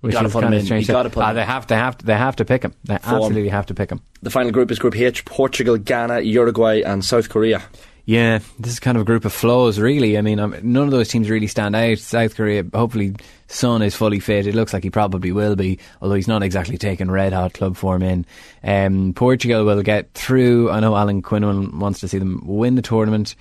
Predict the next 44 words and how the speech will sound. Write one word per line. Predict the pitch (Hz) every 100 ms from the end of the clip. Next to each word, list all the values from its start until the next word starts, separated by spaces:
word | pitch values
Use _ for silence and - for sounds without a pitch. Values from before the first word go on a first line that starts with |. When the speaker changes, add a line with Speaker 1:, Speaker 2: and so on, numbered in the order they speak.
| - _ -
Speaker 1:
I |
don't | 98
think | 95 90
they | 85
will. | 92 98 98 98 -
They | 104
have | 98
a |
Ronaldo | 73 104 107 113 113
problem | 101 104 104 101
in |
the | 98
sense | 92 98 95
that | 90
they'll | 92
play | 87 101 107
him | 110
and | 101
they | 95
won't | 98 95
drop | 104 104
him, | 107
but | 101 95
they're | 92
a |
much | 95 -
better | 98 95
team | 98 92
without | 92 101
him. | 110 107 - - - -
Uh, | 98 95
I | 95
think | 117
they'll | 110 98
probably | 110 101 92 95
qualify. | 107 104 101 98
Uruguay | 107 113 113 113
are | 107
a | 107
bit | 107 - 123
of | 123
an | 123
unknown | 120 120 120 117
quantity. | 113 117 113 123 127